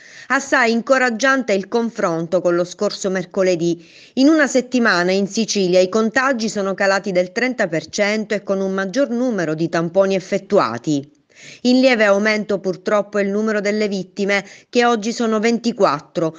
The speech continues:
per un totale di tremilanovecentoquindici dall'inizio della pandemia.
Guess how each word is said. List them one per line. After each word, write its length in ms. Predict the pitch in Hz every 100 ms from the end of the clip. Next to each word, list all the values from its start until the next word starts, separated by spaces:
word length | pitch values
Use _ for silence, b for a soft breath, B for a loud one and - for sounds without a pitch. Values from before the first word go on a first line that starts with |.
| B -
per 160 | 240
un 160 | 262 247
totale 380 | 240 247 233 214
di 160 | 202
tremilanovecentoquindici 2000 | 202 208 214 247 220 165 - 180 175 180 202 214 196 190 214 240 196 170 165 170
dall'inizio 580 | 170 165 175 180 - 202
della 260 | 196 196
pandemia. 720 | 196 202 202 196 156 127 117